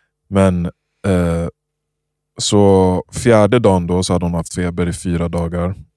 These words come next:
Och, eh, det brukar vara någon sån där, eh,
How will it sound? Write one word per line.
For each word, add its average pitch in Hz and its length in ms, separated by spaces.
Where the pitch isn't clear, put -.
Och, - 320
eh, 80 480
det 85 100
brukar 87 280
vara 85 160
någon 80 140
sån 78 180
där, 76 260
eh, 65 220